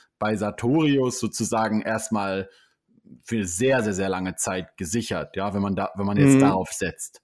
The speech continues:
Speaker 1: Weil, weil egal, so wie ich das verstanden habe, egal was sozusagen für eine,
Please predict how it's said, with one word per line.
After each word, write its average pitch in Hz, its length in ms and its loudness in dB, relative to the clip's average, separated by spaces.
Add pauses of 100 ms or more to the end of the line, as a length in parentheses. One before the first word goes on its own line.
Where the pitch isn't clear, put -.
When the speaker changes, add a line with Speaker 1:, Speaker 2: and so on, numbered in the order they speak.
(100)
Speaker 1:
Weil, 98 320 -2
weil 104 220 0
egal, 117 540 0 (200)
so 117 200 -4
wie 131 60 0
ich 117 80 -2
das 127 160 -4
verstanden 127 460 -6
habe, 113 120 -6
egal 113 420 0
was 123 240 -2
sozusagen 113 600 -4
für 123 160 -6
eine, 113 240 -2